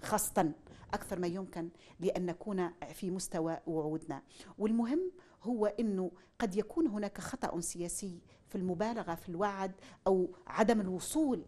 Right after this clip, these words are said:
إلى يعني، آه، تحقيق هذا الوعد، وهذا وارد. ما لا يقبله شعبنا ولا نقبله على أنفسنا أن يكون هناك الخطأ الأخلاقي، ال-، أي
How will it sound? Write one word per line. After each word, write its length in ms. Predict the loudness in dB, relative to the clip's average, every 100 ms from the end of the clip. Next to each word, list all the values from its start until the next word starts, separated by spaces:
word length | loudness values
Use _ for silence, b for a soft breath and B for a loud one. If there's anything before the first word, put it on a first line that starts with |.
| 2
إلى 300 | 4 4 2 -6 -16 -2
يعني، 420 | 0 4 4 2 -4 B B -20 -8
آه، 220 | -6 -4 -6
تحقيق 460 | -8 -4 -4 -2 -4
هذا 120 | -4
الوعد، 360 | 0 0 0 -4 B B
وهذا 420 | -4 0 2 6
وارد. 540 | 8 8 6 2 -4 -12 b b b b
ما 340 | -2 0 0 -2
لا 320 | -2 -2 -4 -12 -10
يقبله 540 | -8 -6 -6 -6 -6 -8
شعبنا 460 | -8 -8 -8 -4
ولا 260 | 0 0 0
نقبله 420 | -2 -2 0 0
على 140 | -2
أنفسنا 400 | -4 -8 -8 -8 B B B -6
أن 60 |
يكون 320 | -6 -6 -8 -8
هناك 480 | -6 -8 -8 -12 B B B -14
الخطأ 480 | -12 -12 -10 -8 -8
الأخلاقي، 680 | -10 -14 -10 -10 -10 -12 -14 -16 _
ال-، 160 | -2 -2 -2
أي 240 | 0 0